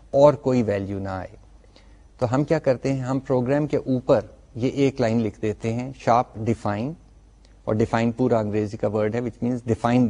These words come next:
whatever I am saying، اور اس کے بعد جو بھی ہم سمبولک نیم استعمال کرنا چاہتے ہیں وہ نام لکھ دیتے ہیں،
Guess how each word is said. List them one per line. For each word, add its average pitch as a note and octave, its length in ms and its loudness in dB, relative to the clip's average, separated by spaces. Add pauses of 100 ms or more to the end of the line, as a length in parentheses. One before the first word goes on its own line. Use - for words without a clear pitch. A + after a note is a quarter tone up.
whatever G#2+ 320 -2
I G2+ 160 -12
am G2+ 100 -6 (120)
saying، G#2 180 -6 (680)
اور B2 160 0
اس D3+ 220 -2
کے D3+ 120 6
بعد C3 240 2 (600)
جو B2 240 6
بھی D3+ 180 2
ہم B2 240 0 (260)
سمبولک A#2+ 680 0
نیم B2+ 440 2
استعمال G#2 420 -4
کرنا G#2 300 -6
چاہتے G#2 340 -4
ہیں A#2 200 -6 (100)
وہ A2+ 180 0
نام A2 280 0
لکھ A2 220 -4
دیتے B2 220 -4
ہیں، C3 100 -6